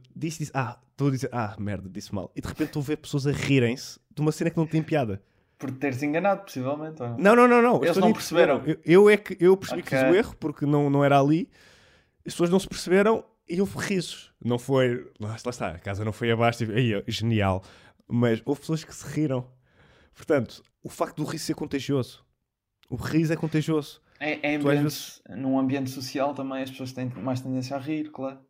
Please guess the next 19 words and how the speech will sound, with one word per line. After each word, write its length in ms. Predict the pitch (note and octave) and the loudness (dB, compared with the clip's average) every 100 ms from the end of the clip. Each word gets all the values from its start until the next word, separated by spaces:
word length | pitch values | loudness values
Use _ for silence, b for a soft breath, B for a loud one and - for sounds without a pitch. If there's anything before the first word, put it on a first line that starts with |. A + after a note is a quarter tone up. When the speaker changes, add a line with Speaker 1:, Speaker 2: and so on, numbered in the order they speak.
| _ - | _ -10
Speaker 1:
Eu, 100 | B2 | -8
eu, 120 | C3+ C#3+ | -6 -10
eu 40 | |
tive 240 | - D#3 C#3 | -10 -6 -6
a 20 | |
sorte 400 | - A#2+ G#2+ A2 | -4 -4 -2 -4
de 80 | A2+ | -2
ir 60 | |
ao 80 | A2 | -2
Comedy 320 | - G#2+ G2+ | -2 -4 -4
Cellar 400 | G2+ G2+ E2+ F#2+ - | -6 -8 -8 -10 -8
em 60 | G2 | -6
Nova 220 | F#2 F#2 | -6 -6
Iorque. 260 | E2+ F2+ _ b b _ - | -12 -14 _ b b _ -10
E, 400 | G2+ G2 - G#2+ | -6 -6 -8 -12
e 40 | |
foi, 260 | - B2+ B2 - | -6 -6 -6 -8
lá 80 | A#2+ | -6
está, 240 | A#2 - | -4 -6